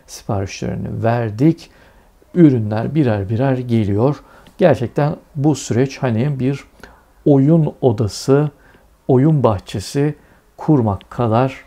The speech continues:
zevkli bir süreçti benim için. Şimdi sıra geldi. Artık Lego parçalarımızı aldık. Sıra geldi Legolarla bir şeyler inşa etmeye. Burası da işin apayrı zevkli, yani bu da mühendislik zevki.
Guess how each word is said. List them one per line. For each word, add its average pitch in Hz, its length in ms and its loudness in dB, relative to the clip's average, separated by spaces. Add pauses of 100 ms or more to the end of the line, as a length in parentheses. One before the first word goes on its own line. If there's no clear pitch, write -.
(340)
zevkli 113 500 0
bir 123 240 -2 (120)
süreçti 101 500 -2
benim 92 200 -4
için. - 260 -18 (520)
Şimdi 110 360 -2
sıra 127 360 4
geldi. 107 580 2 (1200)
Artık 120 440 2
Lego 127 320 8
parçalarımızı 107 1080 2 (180)
aldık. 120 560 4 (180)
Sıra 127 300 4
geldi 110 400 2
Legolarla 113 640 4
bir 127 40 0
şeyler 120 340 0
inşa 113 400 0
etmeye. 101 360 -4 (680)
Burası 131 400 6
da 131 140 8
işin 170 460 0 (180)
apayrı 104 520 2
zevkli, 104 380 0
yani 120 260 2
bu 127 80 0
da 120 80 8
mühendislik 113 640 2
zevki. 101 400 -6